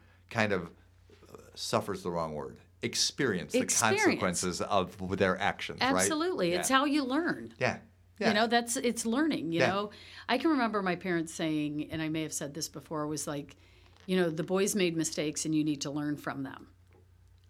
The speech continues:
Speaker 2: Like, I wasn't allowed to make
Speaker 1: Yeah,
Speaker 2: those
Speaker 1: yeah, yeah.
Speaker 2: mistakes. So I had this idea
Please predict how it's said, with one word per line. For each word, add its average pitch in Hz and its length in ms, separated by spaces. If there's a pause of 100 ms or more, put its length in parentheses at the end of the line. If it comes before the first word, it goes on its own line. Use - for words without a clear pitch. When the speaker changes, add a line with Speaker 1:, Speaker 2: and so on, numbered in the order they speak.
(220)
Speaker 2:
Like, 175 480
I 175 120
wasn't 190 280
allowed 151 360
to - 80
make 92 160
Speaker 1:
Yeah, 101 300
Speaker 2:
those 98 120
Speaker 1:
yeah, 92 60
yeah. 95 60
Speaker 2:
mistakes. 95 560
So 175 280
I 190 140
had 247 180
this 175 180
idea 147 520